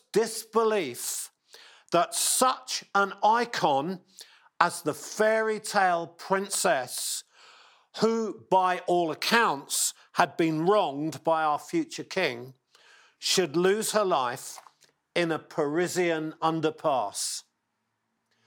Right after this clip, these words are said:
Now, whenever someone famous dies, it is often accompanied, mainly through the media, by a confusion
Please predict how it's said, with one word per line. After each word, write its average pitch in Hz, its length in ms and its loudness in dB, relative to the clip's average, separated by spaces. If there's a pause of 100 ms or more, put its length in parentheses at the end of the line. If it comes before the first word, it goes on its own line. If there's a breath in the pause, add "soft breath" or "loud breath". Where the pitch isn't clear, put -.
(880)
Now, 220 460 2
whenever 226 760 0
someone 202 800 0
famous 180 760 -2
dies, 147 960 -4 (760 soft breath)
it 202 160 2
is 208 180 -2 (120)
often 233 340 0
accompanied, 170 800 -2 (600 soft breath)
mainly 208 360 2
through 240 220 0
the 240 100 0
media, 165 600 0 (640 soft breath)
by 185 240 4
a 170 60 -6
confusion 180 1300 -2